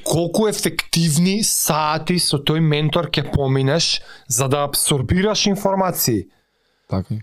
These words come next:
Speaker 1: И ако е во, замисли, со, со ментор така, саат, два, секој ден,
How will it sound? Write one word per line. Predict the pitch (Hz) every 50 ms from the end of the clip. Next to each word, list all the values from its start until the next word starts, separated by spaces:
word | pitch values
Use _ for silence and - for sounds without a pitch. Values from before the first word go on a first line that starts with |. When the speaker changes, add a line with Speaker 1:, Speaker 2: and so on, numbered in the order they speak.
| - _
Speaker 1:
И | - 156 160 160
ако | 143 - - 151 151
е | 143 143
во, | 131 - - 147 143 139 135 131 127 - - - _ _ _ _ _ _ _ _ _ _ -
замисли, | 131 110 135 151 170 196 - - - 240 240 226 220 - - - - - _ _ _ _ _ _ _ _ _ _ _ _ _ _ _ _ _ _ _ _ _ _ -
со, | - - - - - 165 160 156 160
со | - - - - 170 160
ментор | 156 165 175 185 180 165 - 156 139 139
така, | - 151 139 - - 151 160 175 196 202 202 - - _ _ _
саат, | - - - - - 175 160 165 160 139 120 131
два, | - 127 147 143 139 151 160 156 - - - _
секој | - - - - - 165 160 156 160 165 151 131
ден, | 139 135 135 139 151